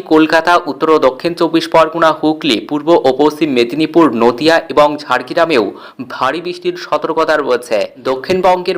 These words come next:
পশ্চিমের বেশ কিছু জেলায় আজ ভারী বৃষ্টির আশঙ্কা রয়েছে। কলকাতা সহ দক্ষিণবঙ্গের সব জেলাতেই হালকা থেকে মাঝারি বৃষ্টি হবে। সকালের দিকে বেশ কিছু জেলায় ভারী বৃষ্টি হলেও বেলার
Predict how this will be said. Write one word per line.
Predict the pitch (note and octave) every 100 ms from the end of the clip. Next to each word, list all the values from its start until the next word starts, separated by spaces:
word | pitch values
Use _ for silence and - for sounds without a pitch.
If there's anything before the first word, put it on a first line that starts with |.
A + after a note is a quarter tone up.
| E3+
পশ্চিমের | E3 - F#3 E3 D3+
বেশ | D3 -
কিছু | F3+ F3+
জেলায় | E3+ E3+ F3 F3
আজ | C#3+ C#3+ D3 B2
ভারী | C#3 D3 E3
বৃষ্টির | E3 F3+ E3
আশঙ্কা | E3 E3+ E3+ D#3
রয়েছে। | D#3 C#3+ - A2 -
কলকাতা | D#3 D#3 E3 E3+ D#3+
সহ | E3+ F3+ D#3+
দক্ষিণবঙ্গের | C#3+ E3 E3 D#3+ D#3+ D#3+ -
সব | D#3+ D3 -
জেলাতেই | D#3+ E3 D3+ G#2+ - - - - C#3+
হালকা | D3 F3+
থেকে | F3 F3 F3
মাঝারি | C#3 C3 D#3+ D#3
বৃষ্টি | D#3 - D3+
হবে। | C#3+ A#2+ G2+ -
সকালের | C#3+ F3 G3 G3
দিকে | G3 G3 D#3+
বেশ | D3+ D3+ F3+
কিছু | F3 F3
জেলায় | F3 F3 E3+ -
ভারী | C3 C#3+
বৃষ্টি | D#3 E3+
হলেও | D#3 F3 C#3 G2
বেলার | B2 D#3